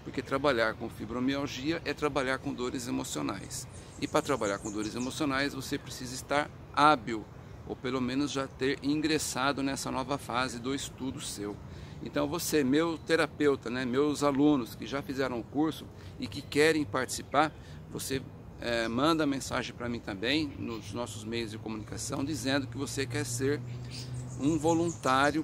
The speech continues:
para fazer esta ação. Então eu vou identificar pessoas que querem e pessoas que vão fazer a ação.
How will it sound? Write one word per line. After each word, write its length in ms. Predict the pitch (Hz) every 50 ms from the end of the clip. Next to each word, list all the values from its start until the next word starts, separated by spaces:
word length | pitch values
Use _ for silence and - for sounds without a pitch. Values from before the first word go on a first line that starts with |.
| - -
para 280 | - 143 143 143 147
fazer 340 | 135 - 147 131 123 139 135
esta 280 | 143 143 - - - 143
ação. 380 | 156 - - - - 101 101 - - - - - - - - - - - - - - - - - - - - - - - - - -
Então 220 | - - 127 135
eu 100 | 147 143
vou 180 | 117 131 143 139
identificar 540 | 139 131 139 131 123 - - 135 - 113
pessoas 340 | 104 - 117 - - 143 135
que 120 | - 143 -
querem 400 | - - 139 151 156 160 160 139
e 80 | - 151
pessoas 400 | - 151 139 - - 147 147 -
que 140 | - 147
vão 260 | 131 120 147 147 143 143
fazer 480 | 147 - 143 127 120 135 135 139 - - - - - -
a 200 | 127 135 139 - -
ação. 460 | - 143 139 - - - 131 120 107